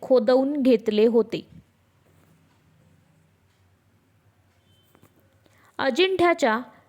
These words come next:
इतरही काही लेण्यांमधील खोदाईचे तसेच ती लेणी चित्रांनी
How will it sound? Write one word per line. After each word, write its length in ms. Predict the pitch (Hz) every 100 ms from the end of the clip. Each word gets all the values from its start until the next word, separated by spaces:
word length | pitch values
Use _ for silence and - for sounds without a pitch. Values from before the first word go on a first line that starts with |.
| _
इतरही 540 | - 285 359 370 339 381
काही 520 | 392 247 226 269 262
लेण्यांमधील 760 | 233 220 220 226 269 240 214 233 _ _ _
खोदाईचे 920 | - 262 240 254 285 294 233 196 - _ _ _
तसेच 480 | 277 277 240 226 - - _ 302
ती 220 | 330 339
लेणी 360 | 311 233 226 277 _ _
चित्रांनी 640 | - - 302 339 339 233